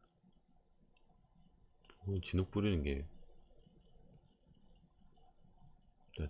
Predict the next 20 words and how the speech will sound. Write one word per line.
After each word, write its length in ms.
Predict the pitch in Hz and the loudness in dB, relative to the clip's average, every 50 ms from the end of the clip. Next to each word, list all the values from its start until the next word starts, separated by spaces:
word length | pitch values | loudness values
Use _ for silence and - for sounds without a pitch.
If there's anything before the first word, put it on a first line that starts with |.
| - | -2
진흙 200 | - 82 82 78 - | 0 0 0 0 0
폭탄. 440 | 80 - - - - 87 82 80 - - - - _ - - - - - - - - - - - | -6 -10 -4 2 4 4 4 4 -2 -8 -18 -20 _ -20 -20 -20 -20 -20 -20 -20 -20 -20 -18 -6
아마 320 | - 98 95 92 87 80 76 - - - - - - - - - _ - | -2 0 2 2 2 2 0 -2 -8 -16 -20 -20 -20 -20 -20 -20 _ 0
이거를 720 | 117 113 107 120 113 113 113 113 107 101 107 101 90 - - - - | 2 2 4 6 6 6 8 8 8 8 8 6 6 4 0 -4 0
먼저 280 | - 92 98 92 98 | 2 4 4 4 2
썼던 480 | 98 - 113 107 - - 127 117 110 101 | 2 2 0 -2 2 4 4 6 6 6
건 480 | 87 85 85 87 85 80 73 71 71 73 82 - - - _ _ _ _ _ _ - _ _ _ _ _ _ _ _ _ _ - - - _ - - - - 98 | 6 6 6 6 4 2 0 -2 -4 -6 -10 -14 -16 -20 _ _ _ _ _ _ -20 _ _ _ _ _ _ _ _ _ _ -20 -20 -20 _ -20 -20 -14 -2 2
뭐 320 | 87 80 78 76 73 85 - - - - - - - | 4 4 4 4 0 -2 -6 -12 -20 -20 -20 -14 -2
준비님이 440 | - 101 98 98 95 95 90 85 82 | 2 4 4 6 6 6 6 4 4
차징을 460 | - - 117 117 123 120 113 107 98 85 | 2 0 2 4 4 6 6 6 4 4
모으려고 500 | 80 78 80 82 85 85 87 85 82 85 | 4 6 6 6 8 6 6 6 4 4
한 120 | 95 101 | 2 2
걸 120 | 104 107 104 | 2 0 0
수도 220 | - - - - 80 | -2 -4 -2 0 0
있는데, 500 | 73 73 71 73 78 87 87 73 - - - - - _ - - - - - _ - _ - - - - - - _ - | 0 0 0 2 2 2 2 2 0 -6 -14 -20 -20 _ -20 -20 -20 -20 -20 _ -20 _ -20 -20 -20 -20 -20 -20 _ -2
이제 180 | 87 80 78 73 - | 0 0 0 0 -4
패치하고 680 | - - - - - - - 131 123 110 117 123 127 123 | -8 -12 -12 -8 -8 -2 0 2 2 4 4 4 4 4
나서 440 | 92 73 - - 85 76 67 64 - - - - - - - - - - - - _ | 4 2 4 4 4 2 2 0 -6 -10 -18 -20 -20 -20 -20 -20 -20 -20 -20 -20 _
공격력이 520 | - - 101 101 113 117 120 113 107 95 | 0 0 2 4 4 4 4 4 4 4
높으면, 580 | 76 78 71 - - 85 80 76 73 73 69 71 | 4 2 0 0 0 2 2 4 4 2 0 -2